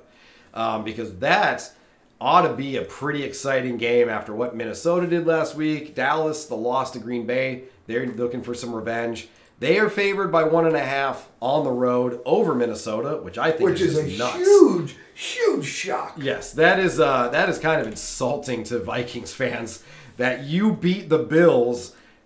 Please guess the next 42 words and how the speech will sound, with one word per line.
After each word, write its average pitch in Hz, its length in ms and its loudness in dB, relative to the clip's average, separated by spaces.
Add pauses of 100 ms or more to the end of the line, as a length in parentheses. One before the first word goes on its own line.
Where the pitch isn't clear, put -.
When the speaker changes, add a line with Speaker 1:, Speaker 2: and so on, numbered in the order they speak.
(140)
Speaker 1:
and 147 160 0
now 160 180 8
you're 175 220 8
home 175 320 4
against 160 260 4
a 156 80 -4
team 165 300 2
that 151 180 -4
just 160 380 2
lost 143 480 -2
to 143 40 -6
the 131 120 -2
four 156 320 4
and - 100 4
six - 160 2
Speaker 2:
They 277 60 6
blew 285 160 4
Speaker 1:
Packers. 247 500 4
Speaker 2:
a - 40 4
fourteen - 180 -2
point 247 240 4
lead 311 160 0
in 277 100 0
the 247 80 4
fourth 165 120 2
Speaker 1:
Yes, 151 280 2
Speaker 2:
quarter, 330 280 2
Speaker 1:
and 160 100 2
Speaker 2:
and 156 80 0
Speaker 1:
you're 170 220 6
Speaker 2:
they're - 180 4
favored 311 380 -4
in - 60 -18
your 165 40 4 (400)
Speaker 1:
underdogs. 131 540 6
Speaker 2:
house. - 80 -4
Speaker 1:
Yeah. 160 280 6
Speaker 2:
In 415 80 2
your 262 300 4
house. - 360 4
Speaker 1:
<laughs> - 120 -4 (100)
So, 165 400 2